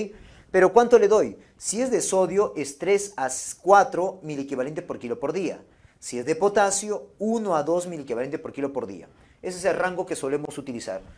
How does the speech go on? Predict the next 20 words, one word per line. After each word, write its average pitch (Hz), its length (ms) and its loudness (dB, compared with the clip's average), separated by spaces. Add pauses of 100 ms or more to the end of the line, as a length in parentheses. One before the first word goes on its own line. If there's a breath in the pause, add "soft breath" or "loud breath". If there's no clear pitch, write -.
(160 soft breath)
No 202 300 2
se 220 220 0
da 160 320 2
en 151 100 -8
las 127 100 -4
primeras 143 360 0
veinticuatro 139 480 0
horas 160 120 2
de 160 80 -2
vida, 165 340 -6 (180)
solo 170 280 2
le 156 100 4
da 160 100 6
destrocita 160 560 -2
nada 127 180 -8
más, - 340 -16 (500)
¿ya? 156 260 -4 (400 loud breath)
<clears throat> - 960 4
Muy 196 140 0
bien. 131 240 -4